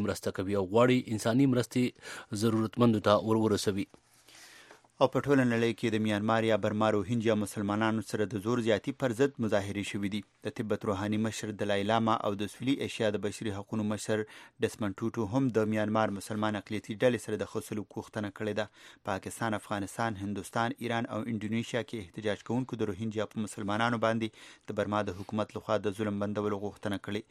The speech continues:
Speaker 2: ملګري ملتونه وایي، د روهینجیا ازادۍ لپاره جنګیدونکو وسلوالو لخوا په یو شمېر پولیس تاڼو د حملو وروسته شروع شوي تشدد له وجې د راخاین ریاست نه دوه لکه او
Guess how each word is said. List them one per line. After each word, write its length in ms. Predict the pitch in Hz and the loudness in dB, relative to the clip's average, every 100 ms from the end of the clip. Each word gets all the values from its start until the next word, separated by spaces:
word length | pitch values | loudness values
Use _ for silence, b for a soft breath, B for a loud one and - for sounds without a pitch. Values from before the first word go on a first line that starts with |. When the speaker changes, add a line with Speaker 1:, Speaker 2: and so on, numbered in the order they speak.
| B B B - | B B B -2
Speaker 2:
ملګري 280 | 156 160 160 147 | 2 4 4 4
ملتونه 340 | 127 139 127 127 | 2 0 2 4
وایي، 180 | 139 | 4
د 100 | 123 110 | 2 0
روهینجیا 440 | 117 110 110 117 107 | -2 -2 -2 -2 -2
ازادۍ 340 | 104 113 107 | 0 0 -2
لپاره 320 | - 104 101 | -2 -4 -2
جنګیدونکو 640 | 101 101 101 131 123 113 101 | -4 -6 -4 -4 -4 -4 -4
وسلوالو 500 | - 104 120 117 113 | -2 4 4 4 -2
لخوا 300 | - 113 - | -2 -2 0
په 100 | 110 107 | -2 0
یو 100 | 107 - | -2 -4
شمېر 240 | 110 98 107 | -8 -6 -8
پولیس 220 | 104 - | -8 -4
تاڼو 240 | 101 113 120 B B B 110 | -2 0 -2 B B B -4
د 120 | 101 | -2
حملو 260 | 120 139 127 | 0 2 0
وروسته 360 | 113 - 113 110 - | -2 -2 -4 -2 -2
شروع 240 | 107 98 - | -2 -2 -2
شوي 220 | 123 113 - | -2 -2 -6
تشدد 380 | 107 98 104 101 | -6 -4 -2 0
له 60 | 110 | 0
وجې 300 | 113 117 104 | 2 0 0
د 100 | 101 | -2
راخاین 400 | 92 - 131 110 | -2 -2 0 2
ریاست 380 | 107 95 - - 110 | 0 -2 -4 -2 -4
نه 60 | 101 B B B 110 | -4 B B B 2
دوه 100 | 127 123 | 4 4
لکه 240 | - 113 113 - | 0 -2 -2 -2
او 100 | 98 | -2